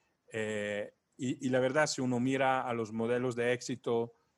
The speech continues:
de la, de las personas, es porque han sabido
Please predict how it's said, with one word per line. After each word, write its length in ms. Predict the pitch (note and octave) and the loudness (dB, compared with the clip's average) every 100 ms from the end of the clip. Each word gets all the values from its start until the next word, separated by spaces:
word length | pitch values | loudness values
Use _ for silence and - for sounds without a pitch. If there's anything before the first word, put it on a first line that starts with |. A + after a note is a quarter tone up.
| _ _ | _ _
de 180 | - A#2 | -10 -2
la, 200 | A2+ A2+ | 0 0
de 120 | B2 | -2
las 140 | A2 G2+ | -4 -4
personas, 520 | A#2 G#2+ C#3 C3 B2 | -2 0 2 2 0
es 120 | A2+ | -2
porque 500 | - A#2 - B2 A#2+ - | -4 -6 -2 -2 -2 -2
han 440 | A#2+ A2+ A2 A#2 - _ _ - | -2 -2 -2 -4 -10 _ _ -14
sabido 920 | - A#2+ A#2+ B2 B2 B2 B2 B2+ | -4 0 0 2 4 4 2 0